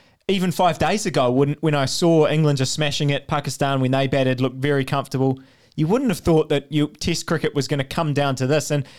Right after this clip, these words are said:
I think, you know, you've, all guys have all talked about the sporting declaration. I think what England did really well is that, you mentioned it before, Binksy,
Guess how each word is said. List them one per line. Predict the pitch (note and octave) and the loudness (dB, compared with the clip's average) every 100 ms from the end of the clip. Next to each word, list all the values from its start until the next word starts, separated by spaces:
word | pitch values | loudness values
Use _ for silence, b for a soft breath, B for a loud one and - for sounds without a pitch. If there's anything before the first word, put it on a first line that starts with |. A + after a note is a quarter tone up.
| B | B
I | - | -4
think, | F3 A3+ - | -2 -2 -4
you | F#3 | -4
know, | E3+ C3+ | 0 2
you've, | C#3 C3+ | 2 0
all | F3 | 0
guys | E3+ E3+ | 2 2
have | C#3 | 2
all | F3 | 0
talked | E3+ E3+ C#3+ | 0 -2 0
about | C3 - | -2 0
the | C3+ | -2
sporting | A#2+ - D#3+ D#3+ D3 | -2 -2 0 0 0
declaration. | C3+ C3+ C3+ C#3+ D3+ C3+ B2+ | 0 -2 0 0 0 -2 -4
I | - - - - | -8 -20 -20 -6
think | G3 C4 | -4 0
what | D#3+ | 0
England | E3 D3+ C#3 | 2 0 0
did | C3 | -2
really | A#2+ D3+ D#3 | 0 0 2
well | B2+ A#2 | 2 2
is | A#2+ - | 0 0
that, | C3 - | -4 -4
you | - - D3+ D3 | -20 -14 -4 -2
mentioned | D#3+ D3 C3 | 0 0 -2
it | - | -2
before, | - G3 A3+ | -2 0 2
Binksy, | D3+ - B2+ A#2 | -2 -4 -4 -4